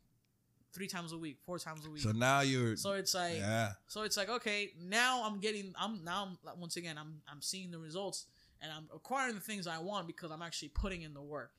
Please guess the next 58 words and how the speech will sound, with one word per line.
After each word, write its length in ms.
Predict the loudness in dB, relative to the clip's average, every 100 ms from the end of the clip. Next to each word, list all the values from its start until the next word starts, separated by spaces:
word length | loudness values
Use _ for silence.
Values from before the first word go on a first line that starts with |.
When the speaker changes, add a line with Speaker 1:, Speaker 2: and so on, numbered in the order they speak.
| _ _ _
Speaker 1:
So, 400 | -6 -4 -2 -6 -10
but 100 | -10
the 60 | -4
thing 200 | -4 -2
is, 160 | -4 -6 -10
if 120 | -2
you 80 | 2
don't 220 | 2 2 2
have, 280 | 2 0 -4 -16 _ _ _ _ _ _ -12
if 120 | -6
you 60 | -2
don't 100 | 0
have 160 | 0 -2
it 60 |
in 100 | -4
your 140 | -6 -8
mind 440 | -4 0 0 -2 -12 _
that 280 | -6 -6 -6
you 160 | -8 -6
are 100 | 0
some, 300 | 0 0 -4 -6
like, 220 | -8 -8 _ _ _ -8
if 80 | -4
you 60 |
don't 60 | -2
have 80 | -4
a 40 | -4
positive 400 | -2 -2 -2 -8 -6
attitude 580 | -2 -2 -2 -2 -4 -10 _ _ _ -8
and 180 | -6 -4
you 60 |
don't 140 | -6 -4
have 260 | -2 -2 -4
the 100 | -6
drive 460 | -4 0 2 2
to 100 | 0
do 160 | 0 0
something, 460 | 0 0 -4 -6 -4
then 120 | -4
it's 160 | -6
never 200 | -8 -10
gonna 160 | -12 -14
happen. 320 | -14 -18 -20 -10
Speaker 2:
So 280 | 4 6 8
it, 180 | 6 4
uh, 160 | 2 2
there's 300 | 2 0 2
a 40 |
lot 200 | 2 2
of, 200 | 2 0 -6 -6
uh, 200 | -4 -4 -6 _ _ _ _ _ _ _ _ _ _ _ _ _
misinformation 920 | -6 0 4 4 4 2 2 4 4 2
'cause 160 | 2
a 60 | 4
lot 180 | 6 6
of 100 | 6
people 260 | 2 2
hear 500 | 0 0 0 0 -2